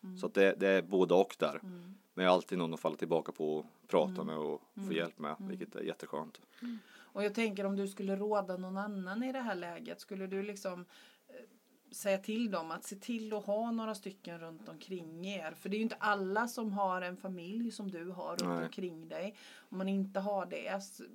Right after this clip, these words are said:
Speaker 1: tänker du att det är viktigt att se till att ha lite backup-stöd så runt omkring?
Speaker 2: Eh, jätteviktigt.
Speaker 1: Ja.
Speaker 2: För du måste ha någon att prata med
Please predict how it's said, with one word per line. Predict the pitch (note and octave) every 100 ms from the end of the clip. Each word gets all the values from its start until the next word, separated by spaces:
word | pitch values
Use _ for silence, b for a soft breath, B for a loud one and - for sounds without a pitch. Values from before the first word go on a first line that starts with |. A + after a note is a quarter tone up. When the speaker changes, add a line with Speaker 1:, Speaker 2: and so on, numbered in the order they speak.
| - F#3+ -
Speaker 1:
tänker | F#3+ F#3+ G3+
du | G#3
att | G3+
det | G3
är |
viktigt | F3+ G#3+ - - B3 A#3+
att | G#3+
se | G#3
till | G3+ A3+ G#3+
att | F#3 -
ha | A#3 A#3 A#3
lite | G#3+ G3+ F#3+
backup-stöd | F#3+ F#3 G3+ G3 - - - A#3 C4+ F3
så | - E3 E3
runt | E3+ F3+
omkring? | F#3+ - G3+ B3+ C4+
Speaker 2:
Eh, | F#2+ F2 E2+ -
jätteviktigt. | F#2 F2+ - F2 - F2+ - -
Speaker 1:
Ja. | F#2
Speaker 2:
För | G2+
du | G2
måste | G2 G#2 G2 - -
ha | E2+ E2+ D#2+
någon | D#2 D#2 D2+
att | D2
prata | F2+ D#2 - D#2+
med | D#2